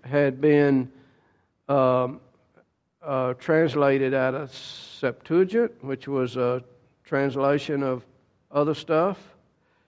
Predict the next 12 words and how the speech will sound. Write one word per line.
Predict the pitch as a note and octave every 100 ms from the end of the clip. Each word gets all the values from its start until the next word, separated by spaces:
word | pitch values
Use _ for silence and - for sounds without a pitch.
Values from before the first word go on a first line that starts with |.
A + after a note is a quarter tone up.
| _ _ _ _ _ _ -
So | D#3 C#3
he, | D3+ F#3+ -
uh, | C#3+ C#3
Jerome | C#3+ D3+ F3+ A3 G3
went | F3+ F3 D#3+
back | D#3+ D#3 D#3
to | E3
the | C#3+ C#3+
original | C3+ E3 D3+ D#3 D3
Greek | C3 C#3+ D3+ D3+ D3+
and | C3 G#2+
Hebrew | D#3 F#3+ C#3+ B2+ G2+ G2+